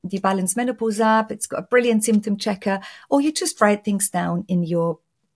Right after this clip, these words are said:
uh, notepad, pen and paper, and revisit, have that cup of tea with yourself every so often, every three weeks, so that by the time you do decide to speak to a healthcare professional, you're much more clear of what your symptoms are,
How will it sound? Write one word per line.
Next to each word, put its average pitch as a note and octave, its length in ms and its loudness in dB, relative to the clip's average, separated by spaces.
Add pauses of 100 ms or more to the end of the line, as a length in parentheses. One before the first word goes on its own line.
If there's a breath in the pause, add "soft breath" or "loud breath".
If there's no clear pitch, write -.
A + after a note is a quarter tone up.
uh, F3+ 140 0
notepad, F#3+ 640 0
pen F3+ 140 0
and E3 120 -4
paper, E3 420 -10 (400 loud breath)
and B3 200 0
revisit, B3+ 560 2
have A#3 220 2
that B3 180 -2
cup A3+ 180 -2
of A3+ 180 -4
tea G#3 200 2
with F#3+ 220 0
yourself E3+ 600 0
every A3 260 2
so G#3+ 240 2
often, E3+ 300 -4
every A3+ 240 -2
three A3 300 -2
weeks, - 460 -4 (420 loud breath)
so - 180 4
that A3 180 4
by A#3 120 6
the A#3+ 100 6
time B3+ 260 2
you B3+ 120 -2
do D#4+ 260 0
decide F#3 420 2
to - 80 -4
speak F#3+ 300 0
to F#3+ 80 -2
a - 20 -4
healthcare E3 460 -4
professional, F3 640 -4 (180 loud breath)
you're A#3 140 4
much A#3+ 320 0
more A#3 160 -2
clear F#3+ 540 0 (220 loud breath)
of G3 220 -2
what G3+ 140 0
your G3 100 2
symptoms F#3+ 540 0
are, E3+ 260 0